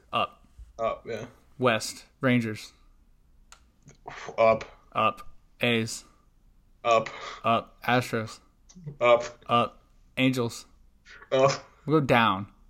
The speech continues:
Speaker 1: Mariners.
Speaker 2: I think that baseball is just telling them every hat's good in their own way.
Speaker 1: Dude, we've, we've committed to this. We're finishing
Speaker 2: Keep
Speaker 1: this.
Speaker 2: going, yeah.
Speaker 1: Mariners.
Speaker 2: Up.
Speaker 1: Up. Uh, N L East, uh, Mets.
Speaker 2: Up.
Speaker 1: Up. Marlins.
Speaker 2: Down.
Speaker 1: Down.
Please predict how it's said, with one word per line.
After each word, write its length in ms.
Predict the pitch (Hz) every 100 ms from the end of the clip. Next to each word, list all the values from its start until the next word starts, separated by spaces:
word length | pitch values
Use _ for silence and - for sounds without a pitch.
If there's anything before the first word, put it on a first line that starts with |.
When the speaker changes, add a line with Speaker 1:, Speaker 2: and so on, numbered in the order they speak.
| _ -
Speaker 1:
Mariners. 500 | 131 117 107 131 -
Speaker 2:
I 140 | 175
think 260 | - 349 349
that 240 | 311 254
baseball 360 | 131 165 - 202
is 160 | 185
just 140 | 196 -
telling 240 | - 254 139
them 120 | 120
every 240 | 120 208
hat's 300 | 160 156 156
good 300 | - 120 123
in 160 | 113 110
their 140 | 110
own 160 | 113 107
way. 220 | 101 95 107 - -
Speaker 1:
Dude, 180 | 208 143
we've, 160 | 147
we've 280 | 143 151 135
committed 320 | - 156 143
to 60 | 117
this. 180 | 110 104
We're 80 | 110
finishing 340 | 117 110 110
Speaker 2:
Keep 80 | 107
Speaker 1:
this. 160 | 117 101
Speaker 2:
going, 140 | 139 135
yeah. 40 |
Speaker 1:
Mariners. 520 | 147 147 131 120 - - - _ _ -
Speaker 2:
Up. 240 | 90 98 - -
Speaker 1:
Up. 300 | 113 107 - - _ _
Uh, 220 | 120 117 -
N 120 | 135
L 140 | 135
East, 400 | 135 127 123 - - _
uh, 420 | 131 120 117 117 113 123 -
Mets. 460 | 131 117 - - - _ _ _ -
Speaker 2:
Up. 240 | 95 90 - -
Speaker 1:
Up. 280 | 120 113 -
Marlins. 500 | 127 120 120 117 - - _ _ _ _ -
Speaker 2:
Down. 260 | 101 78 - _
Speaker 1:
Down. 380 | 110 104 101